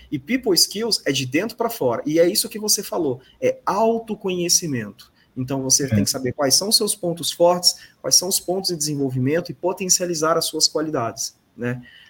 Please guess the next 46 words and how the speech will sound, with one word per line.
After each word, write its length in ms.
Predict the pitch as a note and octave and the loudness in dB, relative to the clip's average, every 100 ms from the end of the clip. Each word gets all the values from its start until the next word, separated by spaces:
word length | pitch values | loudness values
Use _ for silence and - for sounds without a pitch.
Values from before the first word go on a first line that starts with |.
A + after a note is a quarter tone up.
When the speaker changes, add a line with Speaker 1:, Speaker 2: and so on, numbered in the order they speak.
| _ | _
Speaker 1:
É, 380 | - A#2+ A2+ G#2 - | -4 -2 -2 -6 -2
cara, 360 | F3 D#3+ A#2+ - _ _ - | 2 2 0 -6 _ _ -4
genial. 440 | B2+ F3+ E3 B2+ | 0 4 6 6
Speaker 2:
É. 80 | G#2 G2 | 6 4
Speaker 1:
Acho 120 | - | 0
que 60 | |
o 20 | - | 2
Marcelo 280 | - G#3 | 2 4
até 140 | G3+ G#3 | 2 2
tem 100 | A3+ | 2
uma 60 | A3+ | 4
pergunta 380 | G#3+ E3+ F3+ | 4 4 2
aqui 120 | F3 E3 | 0 -2
pra 120 | D3+ | -2
te 100 | - | 0
fazer. 280 | C3+ A2 G#2 | 0 4 8
Speaker 2:
É, 200 | A#2+ A#2 | 8 10
eu, 140 | A#2 | 8
eu 100 | A#2+ | 6
queria 240 | A2+ B2 B2+ | 8 8 8
só, 180 | C3+ | 8
na 100 | C#3 | 8
verdade, 320 | D3+ C#3 C#3+ C#3 | 8 8 8 6
fazer 380 | - D3+ C3+ | 6 8 8
o, 120 | D3+ E3 | 8 8
o, 680 | D3+ C#3+ C#3 C#3 C3+ C3 A#2 | 8 6 8 8 8 6 4
uma, 880 | B2 A#2+ A#2 A2+ G#2+ G2+ G2+ G2 - - | 6 8 8 6 6 6 6 4 -2 -2
um, 260 | A2 - | 0 2
um 40 | A2 | 2
questionamento 480 | A#2+ - A#2+ C3+ C#3 | 2 6 8 8 6
com 80 | |
relação 340 | D3 C#3 C3 D3+ | 6 6 6 4
àquele 200 | D3 C#3 | 4 2
curso 220 | - C#3 | 2 0
que 80 | C#3+ | 2
você 260 | C3+ - C#3 | 0 4 6
mencionou, 560 | C3 A#2+ C#3+ A#2 A2+ | 6 6 6 8 8
né? 160 | G#2+ G#2 | 6 4
Se 380 | - - A2+ A#2+ | 2 2 6 6
essa 220 | B2 A#2+ | 4 2
parte 340 | A2+ A2 - | 2 2 2
de, 180 | G#2+ A2 | 2 2
de 320 | A2 G2+ G2 | 2 2 2
soft 440 | - A2+ G2+ - A2 | 0 2 0 0 -6
skills 580 | - - - G#2+ | -4 -6 0 2
e, 60 | G#2 | 4